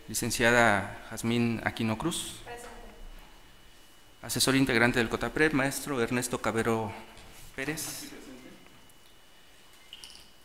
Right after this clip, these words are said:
Speaker 1: Tenemos invitados, los representantes de los partidos políticos.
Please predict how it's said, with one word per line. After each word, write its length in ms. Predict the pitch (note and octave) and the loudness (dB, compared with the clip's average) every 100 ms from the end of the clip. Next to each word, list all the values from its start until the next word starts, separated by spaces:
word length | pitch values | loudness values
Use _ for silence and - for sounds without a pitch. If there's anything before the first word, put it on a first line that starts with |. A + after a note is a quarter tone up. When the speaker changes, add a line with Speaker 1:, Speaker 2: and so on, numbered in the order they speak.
| - - | -20 -16
Speaker 1:
Tenemos 400 | C3 C#3 C#3 C3+ | -2 0 2 0
invitados, 800 | A#2 A2 C3 C3+ E3+ G#3+ - - - - - - - | -4 0 6 6 6 -2 -8 -12 -18 -20 -20 -20 -12
los 320 | A2 A2 - - - - - | -10 -8 -10 -14 -20 -18 -14
representantes 640 | B2 A#2+ A#2+ A#2 B2+ C3 | -6 -4 -2 0 -2 -2
de 80 | B2 | -6
los 160 | A2 | -6
partidos 420 | - A2+ B2+ B2 - | -6 -4 -2 -4 -4
políticos. 720 | C3 C#3 C#3 C#3 - - | -4 -4 -4 -8 -10 -12